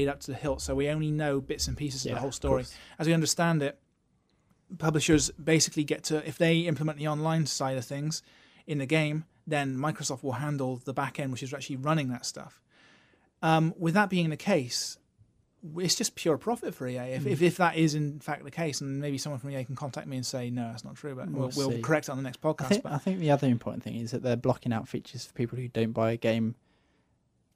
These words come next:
Speaker 2: firsthand.
Speaker 1: Yeah.
Speaker 2: They're, they're buying it pre-owned.
Speaker 1: I
Speaker 2: They're
Speaker 1: don't
Speaker 2: not
Speaker 1: think there's anything necessarily wrong with that,
Speaker 2: No,
Speaker 1: though.
Speaker 2: I, I think it's
Speaker 1: I mean,
Speaker 2: perfectly fine.
Speaker 1: I mean, the, the, the problem, the biggest problem for me is that we've got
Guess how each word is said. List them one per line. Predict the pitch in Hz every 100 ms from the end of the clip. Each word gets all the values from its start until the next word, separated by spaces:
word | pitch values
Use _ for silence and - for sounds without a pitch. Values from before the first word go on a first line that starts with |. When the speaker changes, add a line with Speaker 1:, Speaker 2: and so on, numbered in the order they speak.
| _ -
Speaker 2:
firsthand. | 123 120 - 123 139 147 - _
Speaker 1:
Yeah. | - -
Speaker 2:
They're, | 135 -
they're | - 127
buying | 123 123 120
it | 117
pre-owned. | - 131 123 101
Speaker 1:
I | 156 180
Speaker 2:
They're | 196
Speaker 1:
don't | 220
Speaker 2:
not | 240
Speaker 1:
think |
there's | 208 185
anything | 185 - 180 175 175
necessarily | 165 - 170 165
wrong | 165 170
with | 165
that, | 147
Speaker 2:
No, | 170
Speaker 1:
though. | 147
Speaker 2:
I, | 156 147
I | 165
think | 196 139
it's | 135 143
Speaker 1:
I |
mean, | 156
Speaker 2:
perfectly | 143 156 131
fine. | 120 - 135 143 143
Speaker 1:
I | 175
mean, | 165 165 180 _ _ _ _ - 202
the, | 196
the, | 185 202
the | 202 214 202
problem, | 254 247 220
the | 190
biggest | 220 208
problem | 185 165 160
for | 165
me | 165 139 120 _ _ - _
is | 160 147
that | 151 156 _ _ _ _ _ _ _ _ _ _ _ _ _ _ _
we've | 196 180
got | 185 175